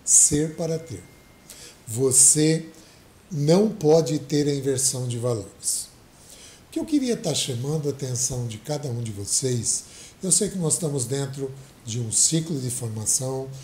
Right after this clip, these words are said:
nós estamos falando direto pra empreendedores, pra pequenos, médios empreendedores, empresários, empresários em geral.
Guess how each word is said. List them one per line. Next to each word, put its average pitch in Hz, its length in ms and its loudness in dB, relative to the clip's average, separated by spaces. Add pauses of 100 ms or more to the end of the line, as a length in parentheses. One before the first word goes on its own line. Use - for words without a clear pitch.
(220)
nós 123 160 -4
estamos 127 340 -4
falando 120 440 -4
direto 127 680 -4 (340)
pra 160 140 -6
empreendedores, 127 1160 0 (280)
pra 120 140 -8
pequenos, 143 840 -2 (280)
médios 127 520 0
empreendedores, 113 1080 0
empresários, 120 840 -4
empresários 185 720 -6
em 147 100 -6
geral. 123 320 -6